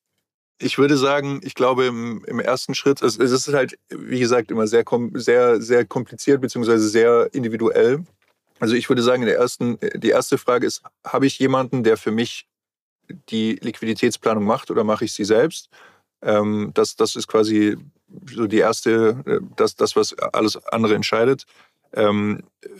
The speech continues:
wenn ich sie selbst mache, dann ist die Frage, ähm, verbringe ich da, ähm, viel Zeit, zum Beispiel irgendwie x Stunden. Ähm, was wir wissen, ist, dass viele das zehn Stunden, ähm, pro Woche machen oder mehr als zehn Stunden pro Woche. Ähm,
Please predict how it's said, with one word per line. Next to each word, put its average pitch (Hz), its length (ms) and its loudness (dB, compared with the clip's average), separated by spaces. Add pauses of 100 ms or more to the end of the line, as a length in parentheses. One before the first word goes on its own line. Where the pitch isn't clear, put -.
(460)
wenn 110 120 2
ich 117 120 -2
sie 117 100 -2
selbst 113 360 -2
mache, 131 260 0
dann 107 280 0
ist - 200 -12
die - 60 -10
Frage, 110 580 0
ähm, 101 240 -4
verbringe 117 340 0
ich 110 80 -2
da, 113 340 0 (640)
ähm, 104 600 -2 (180)
viel 120 260 0
Zeit, 120 280 0
zum 110 100 -4
Beispiel 107 260 -2
irgendwie 104 420 -4
x - 240 -6
Stunden. 117 560 0 (160)
Ähm, 101 540 0
was - 420 -4
wir 107 120 4
wissen, 117 240 2
ist, 101 140 0
dass - 120 -2
viele 110 240 2
das 104 180 2
zehn 113 220 0
Stunden, 110 540 0
ähm, 101 440 0
pro - 180 -2
Woche 113 240 0
machen 120 240 -2
oder 101 140 0
mehr 104 160 2
als 107 160 -6
zehn 110 140 -4
Stunden 107 240 -4
pro 101 140 -8
Woche. 110 320 0 (440)
Ähm, 107 540 -2